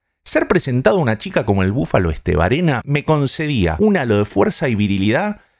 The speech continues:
al que intentaba sacarle provecho. En cualquier caso, era mejor que empezar la charla después de haber sido introducido como el chancho o el foca. Los ochentas, cuando nos tocó crecer a Mario y a mí,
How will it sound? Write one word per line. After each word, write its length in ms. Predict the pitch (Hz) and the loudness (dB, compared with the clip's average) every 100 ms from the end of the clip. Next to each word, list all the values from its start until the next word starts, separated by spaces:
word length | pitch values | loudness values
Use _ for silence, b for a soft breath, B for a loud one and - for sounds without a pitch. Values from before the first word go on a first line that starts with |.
| - | -4
al 160 | 127 127 | -2 0
que 80 | |
intentaba 480 | 127 117 139 180 175 | 0 2 2 2 0
sacarle 440 | - 107 135 123 104 | -2 -2 0 2 0
provecho. 680 | 98 92 82 - 82 78 - _ _ _ _ | 2 0 0 -4 -6 -6 -8 _ _ _ _
En 140 | - 151 | -2 2
cualquier 340 | 185 180 220 | 2 0 -2
caso, 480 | 208 214 - 120 - 170 | -2 -2 0 -2 0 0
era 160 | 165 | 0
mejor 260 | 127 - 139 | 0 0 0
que 60 | |
empezar 340 | 135 113 151 131 | 0 -2 -2 -2
la 140 | 131 | 0
charla 460 | - 160 147 147 135 | 0 0 0 -2 0
después 280 | 113 117 123 | 0 2 2
de 60 | |
haber 160 | 117 110 | 2 -2
sido 180 | 123 117 | -2 -2
introducido 640 | 101 95 95 - 113 104 | 2 0 0 0 0 2
como 160 | 92 | -2
el 80 | 90 | -4
chancho 340 | - 107 104 98 | -2 -2 0 2
o 100 | 87 | 0
el 100 | 73 | -2
foca. 640 | 82 76 - 76 - _ _ _ _ _ _ _ _ _ _ _ _ _ _ _ _ - | -4 -4 -4 -6 -8 _ _ _ _ _ _ _ _ _ _ _ _ _ _ _ _ -2
Los 180 | 180 247 | -2 -2
ochentas, 720 | - 147 92 85 90 - _ - | -4 0 0 0 -2 -4 _ -4
cuando 240 | 101 110 | 0 2
nos 180 | 113 - | 0 -2
tocó 260 | 123 170 170 | -2 0 -2
crecer 360 | - - 147 | -2 -2 -2
a 40 | 123 | 0
Mario 300 | 135 143 101 | 0 0 0
y 80 | |
a 80 | 95 | 0
mí, 260 | 107 98 | 0 0